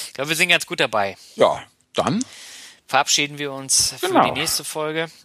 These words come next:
Speaker 1: Und, äh, da haben wir mit Sicherheit auch wieder ein spannendes Thema.
Speaker 2: Ja, genau. Aber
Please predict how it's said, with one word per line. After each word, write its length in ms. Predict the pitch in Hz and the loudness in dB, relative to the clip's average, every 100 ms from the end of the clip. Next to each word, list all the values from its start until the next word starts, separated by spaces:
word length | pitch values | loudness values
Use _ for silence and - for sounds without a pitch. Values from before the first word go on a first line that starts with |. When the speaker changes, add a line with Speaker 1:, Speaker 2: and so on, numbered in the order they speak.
| _ | _
Speaker 1:
Und, 300 | 123 120 - | -12 -10 -6
äh, 240 | 120 117 | -4 -2
da 140 | 113 113 | 0 -2
haben 120 | 131 | -2
wir 60 | 127 | -10
mit 160 | 123 | -8
Sicherheit 260 | - 135 127 | -6 -6 -8
auch 80 | 123 | -8
wieder 120 | 117 | -6
ein 60 | |
spannendes 380 | 101 107 110 110 | -6 -6 -8 -8
Thema. 320 | - 104 90 - _ _ _ _ _ - - _ | -6 -8 -8 -18 _ _ _ _ _ -20 -20 _
Speaker 2:
Ja, 180 | - 110 | -2 2
genau. 320 | 160 165 95 - | 4 4 4 0
Aber 340 | 107 127 143 | 2 6 6